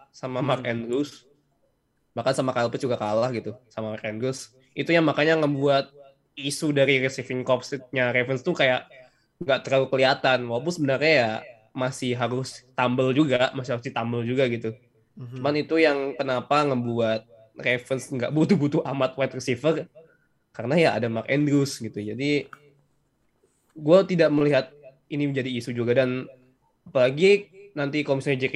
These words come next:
Speaker 1: Dobbins balik sehat gitu kan.
Speaker 2: Iya.
Speaker 1: Dan Lamar Jackson bisa lari juga, dan pokoknya kalau misalnya Lamar Jackson full season sehat gitu,
Speaker 2: Mhm.
Speaker 1: di offense bakal menakutkan sih menurut gue.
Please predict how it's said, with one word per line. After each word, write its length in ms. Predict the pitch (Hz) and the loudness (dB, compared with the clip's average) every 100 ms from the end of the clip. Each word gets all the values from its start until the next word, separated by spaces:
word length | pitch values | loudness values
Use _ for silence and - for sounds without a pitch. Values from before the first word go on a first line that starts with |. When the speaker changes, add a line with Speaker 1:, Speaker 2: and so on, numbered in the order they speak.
| 131 | -2
Speaker 1:
Dobbins 240 | 131 127 139 | -2 -4 0
balik 320 | 123 135 135 | 2 2 0
sehat 480 | - 110 156 170 127 | -6 0 2 0 -4
gitu 220 | 113 120 | -8 -6
kan. 240 | 135 147 - _ _ 123 | -4 -6 -10 _ _ -8
Speaker 2:
Iya. 240 | 123 107 _ _ _ _ _ - | -6 -6 _ _ _ _ _ 0
Speaker 1:
Dan 380 | 123 127 123 - _ _ _ _ _ - _ _ | 0 0 -6 -12 _ _ _ _ _ -20 _ _
Lamar 320 | 139 135 131 127 | -2 0 2 0
Jackson 480 | 117 - 131 127 | -2 -2 -2 -2
bisa 160 | 120 127 | -2 0
lari 320 | 120 123 139 | 2 2 2
juga, 480 | 139 127 131 147 - | 0 0 4 2 2
dan 160 | 123 120 | -6 -6
pokoknya 400 | - 131 151 175 | -6 0 2 4
kalau 240 | 160 139 | 4 4
misalnya 320 | 139 139 131 | 2 0 2
Lamar 240 | 131 127 131 | 0 0 -4
Jackson 320 | 131 - 120 | -6 -10 -4
full 160 | 139 | -4
season 240 | 131 120 131 | -4 -4 -2
sehat 320 | 120 165 156 | 2 0 0
gitu, 160 | 110 120 _ _ _ _ _ _ | -8 -12 _ _ _ _ _ _
Speaker 2:
Mhm. 240 | 120 120 139 - - | -20 -20 -20 -18 -20
Speaker 1:
di 100 | - | 0
offense 400 | 135 123 - 170 | 2 2 2 2
bakal 200 | 147 123 | 2 0
menakutkan 600 | 117 113 117 113 - 110 | -2 -4 -6 -8 -4 -6
sih 200 | 110 104 - - | -6 -12 -12 -14
menurut 240 | 127 107 | -8 -8
gue. 180 | 107 104 | -8 -8